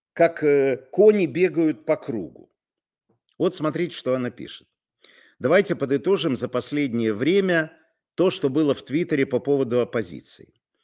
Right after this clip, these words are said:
Возмутились, что Милов не захотел делать карточку, потому что у него самого нет карточки, его никто не избирал, и он представляет только себя».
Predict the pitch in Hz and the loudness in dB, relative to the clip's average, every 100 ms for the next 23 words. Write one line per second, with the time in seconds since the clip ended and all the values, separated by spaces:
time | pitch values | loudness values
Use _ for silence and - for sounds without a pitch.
0 | _ _ _ _ 139 147 180 - 151 175 | _ _ _ _ 0 2 0 0 0 2
1 | 165 160 - 143 151 143 156 139 139 127 | 0 -2 0 0 2 4 2 2 -2 -2
2 | 139 147 - 156 147 120 143 139 - 131 | -2 -4 -2 0 0 0 0 0 0 0
3 | 147 - 139 - 139 139 120 131 143 - | 0 -2 -6 -4 -4 -4 -2 -4 -6 -4
4 | 127 123 127 135 - 120 123 127 120 113 | -2 -2 -2 -2 -2 -4 -2 0 -2 -2
5 | - 143 165 151 - - 123 120 139 131 | 0 2 2 -2 -4 -4 -2 0 -2 -2
6 | - 135 131 117 92 92 117 151 165 131 | -2 -2 0 -2 -4 -2 2 4 4 2
7 | 123 120 101 - 107 123 151 - 123 120 | 0 -6 -10 -6 -4 0 0 0 -4 -4
8 | 113 - 101 78 - | -6 -8 -8 -8 -10